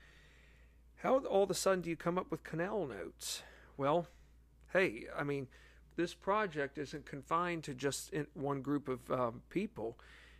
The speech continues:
The fact that, um, the commissioners were smart enough to give, um, power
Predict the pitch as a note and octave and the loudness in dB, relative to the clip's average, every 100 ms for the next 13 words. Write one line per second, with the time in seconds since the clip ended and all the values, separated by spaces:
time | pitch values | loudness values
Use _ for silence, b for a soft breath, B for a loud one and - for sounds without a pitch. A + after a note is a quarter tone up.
0 | B - - F3 F#3 - D#3 C3+ - - | B -4 4 6 4 2 2 2 -2 0
1 | D3 B2+ B2 B2 B2 D3+ E3 E3 E3+ D#3 | 4 4 0 -4 -4 0 2 2 0 0
2 | - C3+ - D3+ D#3 D3+ D3+ D3+ - C#3+ | 0 -4 -2 2 2 2 2 0 0 -4
3 | C#3+ D3+ C#3+ C#3 - - - - - C3+ | 2 4 2 -2 -20 -20 -20 -8 -2 0
4 | B2+ B2+ - - - - - D#3 D#3+ D#3+ | 0 -2 -14 -20 -20 -10 0 6 8 8
5 | D#3 | 6